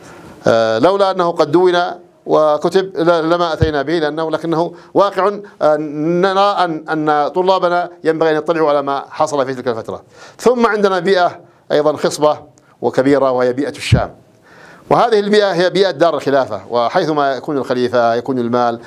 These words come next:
وحيثما يكون المال يكون الشعراء والمستجدون. فهناك مداحون للأمراء والملوك، خاصة بن-، بن-، خاصة ملوك بني أمية، طلباً للتكسب والتزلف. ومن الذين مدحوا أيضًا آل المهلب،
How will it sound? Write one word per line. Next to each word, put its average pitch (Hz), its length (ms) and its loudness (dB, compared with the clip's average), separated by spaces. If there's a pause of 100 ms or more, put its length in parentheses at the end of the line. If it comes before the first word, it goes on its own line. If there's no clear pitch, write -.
(140)
وحيثما 143 400 0
يكون 135 200 -2
المال 127 320 0
يكون 123 200 -2
الشعراء 120 380 0
والمستجدون. 120 580 -2 (640)
فهناك 160 500 2
مداحون 156 480 2
للأمراء 143 380 2
والملوك، 131 320 0
خاصة 139 300 -2
بن-، 127 280 -4 (340)
بن-، 131 260 2
خاصة 196 600 0 (300)
ملوك 175 340 2
بني 160 200 0
أمية، 160 460 0 (340)
طلباً 220 260 2
للتكسب 185 580 0
والتزلف. 156 640 0 (380)
ومن 151 500 2
الذين 185 320 2
مدحوا 185 380 0
أيضًا 185 220 0 (500)
آل 185 160 2
المهلب، 180 580 0